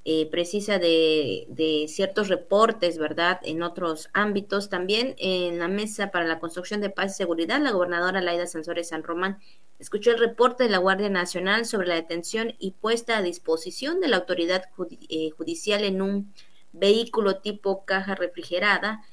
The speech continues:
y ahí su conductor que transportaba, pues, carne de bovino, amparada en una guía de movilización falsa,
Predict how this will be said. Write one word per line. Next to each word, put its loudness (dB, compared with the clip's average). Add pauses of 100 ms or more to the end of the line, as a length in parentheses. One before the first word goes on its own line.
(180)
y 4
ahí 6
su -4
conductor 0
que 0
transportaba, 0
pues, -8
carne -2
de 0
bovino, 0 (360)
amparada 0
en -2
una -2
guía 0
de 2
movilización -2
falsa, 2